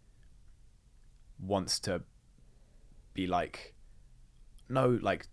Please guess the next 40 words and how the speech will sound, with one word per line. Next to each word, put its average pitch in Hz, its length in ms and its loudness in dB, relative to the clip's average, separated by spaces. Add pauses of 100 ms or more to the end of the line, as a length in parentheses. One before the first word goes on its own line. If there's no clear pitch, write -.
(140)
don't 127 160 2
go, 131 160 2
Skeeth, 120 260 0
I 113 40 2
need 113 160 2
Skeeth 110 240 0
there," 98 240 2
'cause 92 140 -4
then 95 120 -2
it's 87 120 -2
like, 92 140 -2
it's 90 120 -4
safe 92 320 -2
'cause - 120 -6
I 92 60 -2
have 92 160 -2
someone 90 320 -4
who's 90 160 -4
constantly 85 540 -6
there, 87 240 0
like 90 180 -4
a 95 60 -4
security 98 480 -4
blanket, 110 400 -2
'cause 95 100 -6
you're 95 80 -4
my 87 100 -4
friend 95 340 -4
and 95 100 -4
we've, 85 220 -8
you 92 100 -6
know, 95 180 -2
and 90 140 -4
you 87 60 -2
have 87 140 -4
someone 87 280 -4
with 85 140 -8
you 90 100 -4
to 87 120 -8
whatever. 95 440 -2